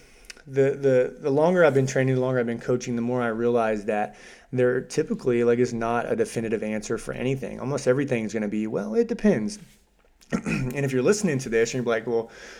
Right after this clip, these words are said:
well, shoot," and I can just put myself in your shoes. Like, when, uh, I was an up-and-coming person and <clears throat> I was new to coaching and, and I would listen to all these podcasts and all these shows and read these things. And, you know, we're always looking for, like, "What's that answer? What's that number one answer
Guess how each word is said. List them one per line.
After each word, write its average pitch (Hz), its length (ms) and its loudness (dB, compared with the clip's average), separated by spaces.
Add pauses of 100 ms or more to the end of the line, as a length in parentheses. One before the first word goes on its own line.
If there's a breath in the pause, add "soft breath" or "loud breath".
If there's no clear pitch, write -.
(260 loud breath)
well, 127 120 2
shoot," 190 300 0
and 143 240 0
I 220 60 2
can 180 120 -2
just 135 160 -2
put 139 100 0
myself 120 420 2
in 113 60 -2
your 104 100 0
shoes. 127 380 2
Like, 107 160 2
when, 107 300 -4 (500 loud breath)
uh, 117 260 -10
I 143 120 0
was 139 140 4
an 131 80 -2
up-and-coming 110 500 -2
person 110 440 -2
and 101 720 -2 (140)
<clears throat> - 200 -18
I 127 80 0
was 123 160 0
new 127 120 0
to 110 80 -2
coaching 107 580 -2
and, 95 180 -4
and 95 240 -8 (380 loud breath)
I 110 100 0
would 107 100 0
listen 110 300 -2
to 110 100 0
all 107 60 2
these 107 160 -4
podcasts 98 480 -6
and 98 80 -8
all 95 60 -6
these 98 120 -8
shows 101 380 -4
and 92 120 -10
read 101 140 -6
these 101 240 -8
things. 110 380 -4
And, 90 280 -10
you 107 60 -8
know, 104 100 -4
we're 117 140 4
always 139 220 6
looking 117 280 0
for, 107 140 -4
like, 95 220 -4 (340 loud breath)
"What's 143 260 6
that 160 180 8
answer? 120 380 -2
What's 123 260 2
that 156 200 4
number 135 360 8
one 123 220 6
answer 107 640 -2